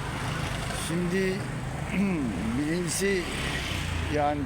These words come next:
çok okumadan dil öğrenmek çok zor gerçekten. Okumanız şart yani. Bir de bu mesela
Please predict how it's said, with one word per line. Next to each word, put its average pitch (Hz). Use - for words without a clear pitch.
çok 170
okumadan 175
dil 156
öğrenmek 170
çok 156
zor 139
gerçekten. 127
Okumanız 151
şart 139
yani. 127
Bir 147
de 175
bu 165
mesela 151